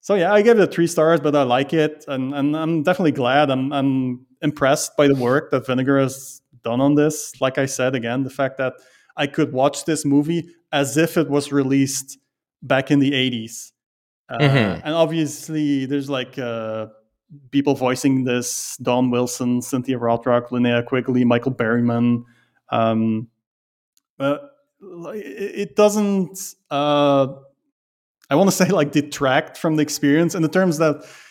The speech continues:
Speaker 1: you're, you're just, you kind of forget that it's them in a good
Speaker 2: Yeah.
Speaker 1: way,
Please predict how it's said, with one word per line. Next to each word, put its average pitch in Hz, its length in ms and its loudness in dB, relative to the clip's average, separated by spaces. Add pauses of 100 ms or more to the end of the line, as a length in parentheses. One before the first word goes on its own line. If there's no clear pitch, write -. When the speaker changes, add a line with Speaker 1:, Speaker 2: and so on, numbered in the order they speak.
(140)
Speaker 1:
you're, 156 260 0
you're 160 220 -2
just, 170 520 -8 (600)
you 151 160 -8
kind 196 200 2
of 190 60 0
forget 147 580 0 (160)
that 131 140 -4
it's 131 200 -6
them 123 320 -2 (560)
in 165 100 2
a 156 60 4
good - 100 2
Speaker 2:
Yeah. 87 180 4
Speaker 1:
way, 113 240 -6